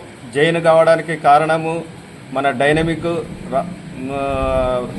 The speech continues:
రామగుండం ఎమ్మెల్యే రాజ్ ఠాకూర్ మక్కన్ సింగ్ గారు,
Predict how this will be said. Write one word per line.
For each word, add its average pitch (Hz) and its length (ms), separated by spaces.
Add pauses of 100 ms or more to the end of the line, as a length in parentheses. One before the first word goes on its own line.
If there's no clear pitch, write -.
రామగుండం 156 520
ఎమ్మెల్యే 156 580
రాజ్ 147 280
ఠాకూర్ 151 240
మక్కన్ 139 360
సింగ్ 147 220
గారు, 151 400